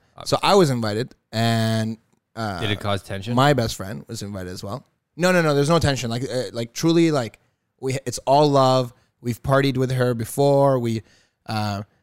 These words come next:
Speaker 2: she's always invited to, like, my house. She just, she's a really good person. I'm so proud of her. Honestly, it was crazy, man. It's crazy, like,
Speaker 1: This is, like,
Speaker 2: 'cause
Speaker 1: one long shout out. <laughs>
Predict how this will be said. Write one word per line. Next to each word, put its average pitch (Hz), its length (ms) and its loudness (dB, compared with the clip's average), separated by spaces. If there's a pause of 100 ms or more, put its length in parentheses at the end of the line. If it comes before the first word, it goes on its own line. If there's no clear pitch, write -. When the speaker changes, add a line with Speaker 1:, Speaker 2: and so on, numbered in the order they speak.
(300)
Speaker 2:
she's 123 200 -4
always 135 220 4
invited 123 340 0
to, 123 120 -2
like, 107 260 -8 (180)
my 104 140 -12
house. 135 1000 -2
She - 240 -10
just, 120 300 -8 (180)
she's 131 220 -6
a 127 100 0
really 139 340 2
good 131 160 0
person. 113 540 -4 (1500)
I'm 110 120 -8
so 143 180 0
proud 117 220 -2
of 107 120 -10
her. 107 220 -10 (400)
Honestly, 190 340 2
it 147 80 0
was 165 200 4
crazy, 156 460 -2
man. 135 180 -2
It's 135 100 -4
crazy, 156 320 0
like, 147 120 2
Speaker 1:
This 214 180 -2
is, 240 100 -4
like, 254 100 2
Speaker 2:
'cause 160 80 4
Speaker 1:
one 165 200 4
long 143 220 4
shout 117 380 0
out. 90 400 -4
<laughs> - 60 -20